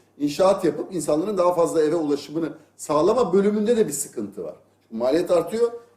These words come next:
alıcı yok, kredi yok çünkü, alamıyor. Şimdi bütün bu rakamları özellikle, yani bu verdiği rakam çok önemli. Çünkü yani kredi kapandığı anda, bak geçen ayki veri yanlış hatırlamıyorsam,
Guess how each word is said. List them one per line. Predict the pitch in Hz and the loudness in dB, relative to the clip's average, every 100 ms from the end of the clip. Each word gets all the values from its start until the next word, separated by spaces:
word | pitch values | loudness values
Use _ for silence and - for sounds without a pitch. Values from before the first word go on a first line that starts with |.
| - | -4
alıcı | 139 156 185 | -2 -2 0
yok, | 131 - - _ | 0 0 -12 _
kredi | 120 139 143 | -6 -4 -2
yok | 110 - | -4 -6
çünkü, | 90 - 180 | -16 -10 -6
alamıyor. | 131 151 143 101 151 - _ | 0 0 0 -6 -8 -14 _
Şimdi | - 123 | -20 -16
bütün | 151 247 | -8 -2
bu | 202 | 2
rakamları | 170 180 156 143 156 | 2 2 0 0 2
özellikle, | 202 151 175 185 202 170 143 - | 2 2 2 2 0 0 0 -2
yani | 107 107 | -8 -8
bu | 127 120 | -6 0
verdiği | 123 143 | 0 2
rakam | 151 147 160 | -2 -2 -2
çok | 185 196 | -2 0
önemli. | 180 147 - - _ _ | 0 -2 -4 -10 _ _
Çünkü | 120 214 160 - - | -12 -10 -12 -16 -8
yani | 143 147 143 | -4 -4 -4
kredi | - 208 233 - | 0 2 0 -2
kapandığı | 160 160 196 208 240 | -2 0 0 2 2
anda, | 180 220 214 127 - - _ _ _ - | 4 0 0 -2 -2 -14 _ _ _ -20
bak | - | -14
geçen | 139 226 226 | -4 -2 2
ayki | 196 196 220 196 | 2 0 -2 0
veri | 190 196 | 0 2
yanlış | 190 190 - | 0 -2 -4
hatırlamıyorsam, | 190 240 220 180 | -6 -6 -6 -6